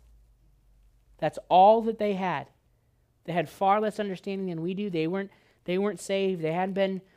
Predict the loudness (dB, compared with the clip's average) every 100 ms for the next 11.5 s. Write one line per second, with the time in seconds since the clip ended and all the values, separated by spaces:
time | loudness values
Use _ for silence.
0 | _ -10 0 2 2 -2 -2 -2 0 -2
1 | -2 -6 -2 -2 -2 -4 -4 -2 -2 -4
2 | -2 0 0 0 -4 -6 -6 -6 -2 -2
3 | 0 -4 -4 -2 0 0 -2 -2 0 0
4 | -4 -6 -2 2 4 2 0 -6 -4 -2
5 | -2 -2 0 4 4 2 0 -4 -4 -6
6 | -4 -6 -10 -16 _ _ _ -2 0 0
7 | 0 0 -2 0 4 4 6 2 2 0
8 | 0 -2 -6 -14 _ _ -4 -2 -2 -2
9 | -2 0 0 0 -2 0 2 2 0 -6
10 | -8 -6 -4 -4 -4 -2 0 -2 -4 -12
11 | -12 -12 -12 -20